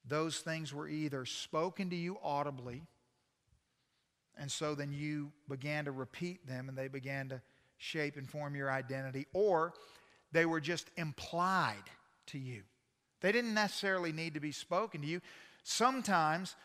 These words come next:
someone could just tell you that you're, they think that you're stupid over and over and over until you begin to tell yourself that you're stupid. But maybe that it wasn't that someone told you that you were stupid. Maybe it was someone just treated you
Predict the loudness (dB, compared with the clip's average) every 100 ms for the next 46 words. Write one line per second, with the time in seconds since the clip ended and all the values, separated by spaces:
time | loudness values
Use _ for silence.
0 | -14 0 2 2 2 0 0 0 0 2
1 | 4 4 2 0 0 2 4 2 -2 -2
2 | -2 0 0 -2 -4 -2 -2 -2 -2 0
3 | 0 0 0 4 4 4 2 2 2 2
4 | 0 2 2 0 -2 0 0 0 0 -2
5 | -2 -2 -4 -4 0 0 2 -4 -2 -2
6 | -2 -4 -4 -4 -4 -4 -4 -14 _ _
7 | _ _ _ _ _ _ _ -20 -20 -10
8 | 2 4 8 6 6 2 0 -8 -4 2
9 | 2 4 4 6 4 4 2 2 2 2
10 | 4 6 6 4 2 0 0 0 0 0
11 | 0 0 0 6 6 6 2 0 2 4
12 | 4 2 2 0 0 -4 -2 2 4 2
13 | 0 2 2